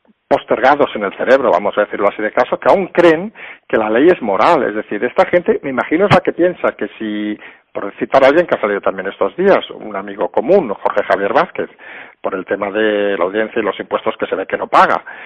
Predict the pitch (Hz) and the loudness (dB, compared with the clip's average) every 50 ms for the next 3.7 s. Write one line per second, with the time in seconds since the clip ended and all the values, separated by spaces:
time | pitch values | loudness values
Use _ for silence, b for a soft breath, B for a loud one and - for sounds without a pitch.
0 | B B B _ - - 127 165 170 127 - - - - _ _ _ _ - 139 | B B B _ -2 2 4 4 4 2 0 -2 -10 -20 _ _ _ _ -6 -6
1 | 139 135 165 185 185 202 202 190 180 170 139 165 156 160 190 180 147 - - 117 | 0 2 2 4 6 6 6 6 6 4 4 2 2 4 6 4 4 4 -2 -4
2 | - 123 113 - 120 110 - 120 127 143 156 165 180 170 - - 117 - - 135 | -2 -2 -2 -2 -4 -4 -2 0 0 2 2 4 2 2 2 -2 -4 -2 -4 -4
3 | - - 143 135 - 165 165 - 151 - - 208 254 B | -4 -6 -6 -2 0 0 0 -2 -2 -4 -4 -4 -4 B